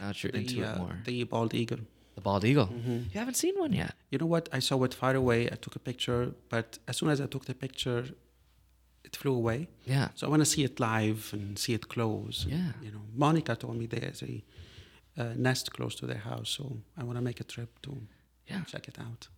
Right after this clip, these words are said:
Speaker 1: Um, the Andover Ponds, they have a nest, a couple nests for bald eagles. Um, Alma Pond, uh, has, has a couple nests, or Beaver,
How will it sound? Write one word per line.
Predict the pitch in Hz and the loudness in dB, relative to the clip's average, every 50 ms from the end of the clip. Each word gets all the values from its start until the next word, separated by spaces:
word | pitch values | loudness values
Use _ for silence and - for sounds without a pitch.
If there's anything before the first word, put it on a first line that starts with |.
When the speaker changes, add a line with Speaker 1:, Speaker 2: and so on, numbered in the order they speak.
| _ _ - | _ _ 0
Speaker 1:
Um, | 123 120 113 107 104 | 2 4 4 4 6
the | 101 - | 6 6
Andover | 87 117 123 123 127 113 117 | 6 8 6 4 4 2 0
Ponds, | 107 - 101 95 98 104 117 127 - - | 0 2 4 4 4 4 4 2 0 2
they | - 98 | 2 4
have | 107 104 98 92 | 4 4 2 2
a | 98 | 2
nest, | 98 98 98 104 - - - | 2 2 0 0 -2 -6 -10
a | - | -8
couple | - - 120 - 123 101 | -6 -6 -6 -4 -4 -4
nests | 92 92 - - - - - | -4 -4 -4 -6 -8 -10 -10
for | - 98 | -8 -6
bald | - 92 95 95 | -4 -2 -2 0
eagles. | 98 101 110 113 120 110 110 - - - | -2 -2 -2 -2 -2 -4 -4 -6 -4 0
Um, | 90 95 92 92 95 95 - - - | 2 2 2 2 0 -2 -2 2 2
Alma | 104 107 107 107 | 4 4 4 2
Pond, | - - 107 101 101 104 104 113 117 - - _ _ _ _ _ _ _ _ _ _ _ _ - - | 0 0 0 0 2 2 0 0 -2 -4 -10 _ _ _ _ _ _ _ _ _ _ _ _ -6 -2
uh, | 95 95 95 92 92 | 0 2 2 2 2
has, | 101 110 101 98 101 - - - | 2 2 0 0 0 -4 -4 -4
has | - 104 104 95 - | -2 -2 -2 -2 -4
a | - - - | -4 -4 -4
couple | 98 95 | -2 0
nests, | 101 101 101 - - - | 0 0 0 0 -2 -4
or | 90 87 - - - - | -4 -6 -8 -12 -12 -8
Beaver, | - 95 - - - | -8 -8 -6 -8 -10